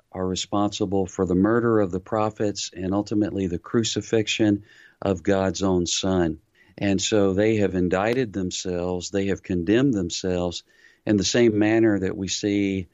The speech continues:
uh, the prophet Nathan relating to King David in his Old Testament parable. And sure enough, in A D seventy,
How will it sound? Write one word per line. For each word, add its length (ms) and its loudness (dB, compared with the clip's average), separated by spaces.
uh, 180 -8
the 100 0
prophet 380 -4
Nathan 500 0
relating 480 0
to 80 -2
King 280 4
David 460 0
in 340 0
his 260 0
Old 200 0
Testament 720 -2
parable. 520 0
And 320 -2
sure 240 2
enough, 360 2
in 80 0
A 100 4
D 180 2
seventy, 720 0